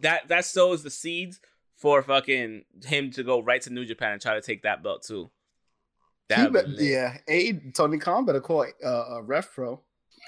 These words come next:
Speaker 1: He gotta go to
Speaker 2: <laughs>
Speaker 1: fucking R O H too to try to get that shit. Imagine if R O H gets in on the shit too. That'd be dope.
Speaker 2: That would be the best for R O H because Rush is great.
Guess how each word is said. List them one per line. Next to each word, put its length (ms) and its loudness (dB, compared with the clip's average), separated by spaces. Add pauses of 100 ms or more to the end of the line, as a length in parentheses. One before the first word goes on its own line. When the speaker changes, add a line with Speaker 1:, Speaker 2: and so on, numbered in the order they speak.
Speaker 1:
He 100 0
gotta 220 2
go 280 2
to 80 -2
Speaker 2:
<laughs> 0 -
Speaker 1:
fucking 220 -4
R 240 2
O 100 0
H 240 -2
too 220 -8
to 80 -18
try 160 -2
to 100 -4
get 160 -10
that 160 -10
shit. 280 -14 (220)
Imagine 320 0
if 100 -6
R 160 2
O 80 2
H 180 2
gets 180 -6
in 80 -10
on 140 -4
the 80 -8
shit 260 -6
too. 300 -10 (400)
That'd 220 0
be 80 -8
dope. 280 -6 (580)
Speaker 2:
That 220 4
would 140 2
be 80 0
the 140 0
best 440 0
for 160 -2
R 280 0
O 120 -6
H 280 -8
because 440 -12
Rush 340 -10
is 200 -8
great. 480 -4